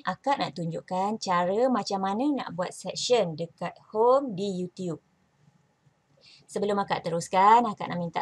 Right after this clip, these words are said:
tolong supaya korang subscribe channel Zai Ismail untuk support akak.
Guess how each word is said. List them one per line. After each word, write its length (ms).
tolong 480
supaya 640
korang 240
subscribe 640
channel 480
Zai 240
Ismail 640
untuk 320
support 320
akak. 400